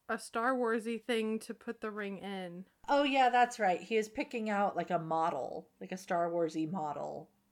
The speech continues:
Speaker 2: that he was gonna hide the ring in to give
Speaker 1: Yeah,
Speaker 2: to
Speaker 1: I
Speaker 2: her.
Speaker 1: think they mentioned it, but Star Wars just goes in one ear and out the other. <laughs>
Speaker 2: And then that's the end. I'd like to talk a little bit about the writing style. I really like, um, Penny Reed's writing. I think she's got a very lyrical writing style,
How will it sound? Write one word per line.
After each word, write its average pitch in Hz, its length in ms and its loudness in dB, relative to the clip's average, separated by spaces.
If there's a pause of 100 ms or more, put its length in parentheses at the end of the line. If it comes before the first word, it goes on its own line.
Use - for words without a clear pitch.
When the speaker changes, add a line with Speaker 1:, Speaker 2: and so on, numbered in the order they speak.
(100)
Speaker 2:
that 160 80 -4
he 156 80 -2
was 156 140 -4
gonna 147 160 -8
hide 151 240 -8
the 156 80 -8
ring 135 240 -10
in - 300 -14
to 185 100 -12
give - 140 -10
Speaker 1:
Yeah, 233 100 0
Speaker 2:
to 202 80 -6
Speaker 1:
I 233 40 2
Speaker 2:
her. 277 60 2
Speaker 1:
think 311 220 -2
they 311 100 2
mentioned 247 480 0
it, 220 200 -4
but 190 320 -2 (100)
Star 208 360 0
Wars 185 360 -2
just 190 240 -8
goes 185 340 -4
in 233 160 2
one 190 160 -2
ear 180 120 -2
and 180 100 -4
out 180 120 -8
the 175 120 -8
other. 180 200 -8 (160)
<laughs> - 680 -4 (340)
Speaker 2:
And 220 140 0
then 247 100 -2
that's 269 240 -2
the 311 140 0
end. 427 300 2 (1000)
I'd 277 200 2
like 392 180 4
to 359 80 -2
talk 233 300 2
a - 20 -4
little 196 220 -2
bit 185 180 -4
about 170 260 0
the 175 60 -8
writing 165 380 -2
style. 160 420 0
I 214 120 2
really 185 500 -2
like, 165 500 -2 (160)
um, 185 260 -6
Penny 196 320 -4
Reed's 185 400 -8
writing. 185 560 -4
I 160 60 -8
think 185 240 -10
she's 175 320 -12
got 175 180 -4
a 165 60 -6
very 175 300 -4
lyrical 160 760 -4
writing 156 340 -6
style, 240 600 -8